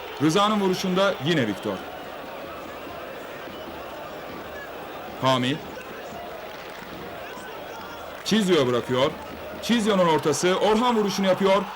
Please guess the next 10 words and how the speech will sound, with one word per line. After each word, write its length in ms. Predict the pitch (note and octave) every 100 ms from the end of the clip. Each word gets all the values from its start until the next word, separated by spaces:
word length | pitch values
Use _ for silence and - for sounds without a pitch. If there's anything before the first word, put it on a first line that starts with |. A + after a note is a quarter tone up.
| - D#3+
ve 100 | F3
karşılaşmanın 640 | F#3+ G3 G#3 G#3 G#3 G#3
kırk 240 | G#3 F#3+
üçüncü 300 | G#3 G3+ G3
dakikasında 540 | F#3 F3+ F#3 F3+ F#3 F3+
Trabzonspor 720 | F#3 F3 E3 F3 - F3 E3 C#3+
bir 180 | B3+ B3
sıfır 240 | F3+ F#3
öne 180 | E3+ B2+
geçiyor. 340 | G#2 - F#2+